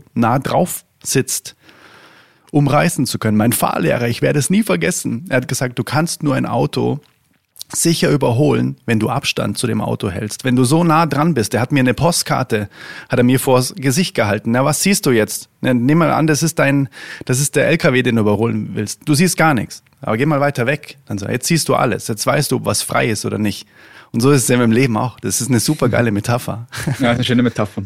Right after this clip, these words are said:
Speaker 2: Ja, schön. Dein Fahrlehrer. <laughs> Weiser Mann.
Speaker 1: Ja, voll. Kein Scheiß. Weiß
Speaker 2: Ja,
Speaker 1: ich heute
Speaker 2: geil.
Speaker 1: noch.
Speaker 2: Geil.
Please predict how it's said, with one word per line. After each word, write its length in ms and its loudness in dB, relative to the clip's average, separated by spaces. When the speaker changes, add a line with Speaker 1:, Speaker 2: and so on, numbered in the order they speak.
Speaker 2:
Ja, 300 0
schön. 300 2
Dein 140 2
Fahrlehrer. 520 4
<laughs> 220 0
Weiser 280 2
Mann. 340 2
Speaker 1:
Ja, 640 6
voll. 300 2
Kein 220 2
Scheiß. 360 -4
Weiß 180 2
Speaker 2:
Ja, 60 6
Speaker 1:
ich 80 -4
heute 220 0
Speaker 2:
geil. 360 2
Speaker 1:
noch. 520 -16
Speaker 2:
Geil. 240 -2